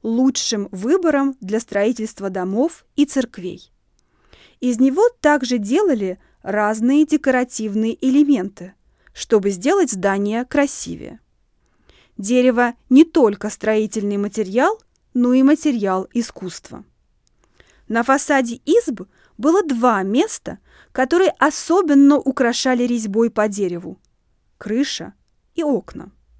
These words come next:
Там можно было увидеть геометрические фигуры, такие как круги,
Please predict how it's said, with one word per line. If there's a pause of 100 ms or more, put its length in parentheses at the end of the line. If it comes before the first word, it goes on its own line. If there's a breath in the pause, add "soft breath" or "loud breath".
(680 soft breath)
Там
можно
было
увидеть (140)
геометрические
фигуры, (500)
такие
как (200)
круги,